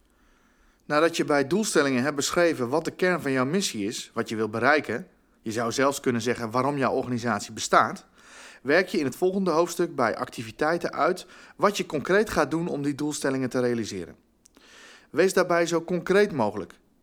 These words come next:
Neem opnieuw je buurman, je nichtje of je oma in gedachten en zorg ervoor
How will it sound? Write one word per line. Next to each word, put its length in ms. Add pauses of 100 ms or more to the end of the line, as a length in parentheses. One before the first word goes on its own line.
(100)
Neem 240
opnieuw 440
je 160
buurman, 680
je 140
nichtje 380
of 120
je 100
oma 280
in 80
gedachten 480 (300)
en 120
zorg 280
ervoor 400